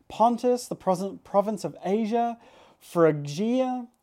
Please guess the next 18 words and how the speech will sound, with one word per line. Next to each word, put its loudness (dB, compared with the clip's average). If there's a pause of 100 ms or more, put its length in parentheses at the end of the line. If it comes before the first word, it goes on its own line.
(120)
Pamphylia, 0
Egypt, 0
and -2
the 2
areas 0
of -4
Libya 0
around -2
Cyrene, -6 (320)
visitors 4
from -2
Rome, 2
both -4
Jews -2
and -6
converts -4
to -10
Judaism, -8